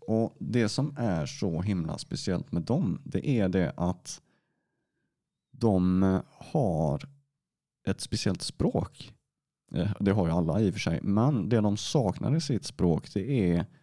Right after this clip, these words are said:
eh, ord eller ljud för färger och siffror. Eh, och, ehm,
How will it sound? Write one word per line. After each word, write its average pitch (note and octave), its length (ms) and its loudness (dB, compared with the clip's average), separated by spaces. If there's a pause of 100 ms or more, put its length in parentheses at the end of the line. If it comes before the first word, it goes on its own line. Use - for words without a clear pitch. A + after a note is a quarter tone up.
(400)
eh, E2+ 280 0 (480)
ord C3 300 2
eller A2+ 240 2
ljud G2+ 280 2
för F#2 140 0
färger G#2+ 680 0 (160)
och - 100 -6
siffror. - 600 -2 (760)
Eh, F#2+ 580 0 (1200)
och, A#2+ 420 2
ehm, A2 760 6